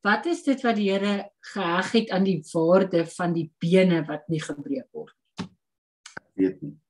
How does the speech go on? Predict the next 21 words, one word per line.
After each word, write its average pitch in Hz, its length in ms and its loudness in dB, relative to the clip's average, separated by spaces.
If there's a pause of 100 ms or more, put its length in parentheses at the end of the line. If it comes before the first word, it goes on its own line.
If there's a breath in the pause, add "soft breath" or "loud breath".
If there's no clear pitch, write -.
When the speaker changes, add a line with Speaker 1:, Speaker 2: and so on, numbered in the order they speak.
(140)
Speaker 2:
maar 107 220 0
iemand 147 300 4
sal 117 160 0
seker 113 340 2
weet 110 260 2 (120)
en 104 80 -4
vir 101 160 -6
ons - 320 -4
sê. 110 220 0 (300)
<laughs> - 400 -2
Jy 156 120 6
vra 165 240 4
my 156 140 4
vas. - 320 0
Speaker 1:
Ek 254 140 2
het 285 160 2
nog 262 180 0
nooit 247 240 4
Speaker 2:
Ja. 240 80 0
Speaker 1:
aan 226 80 0
dit 208 140 -6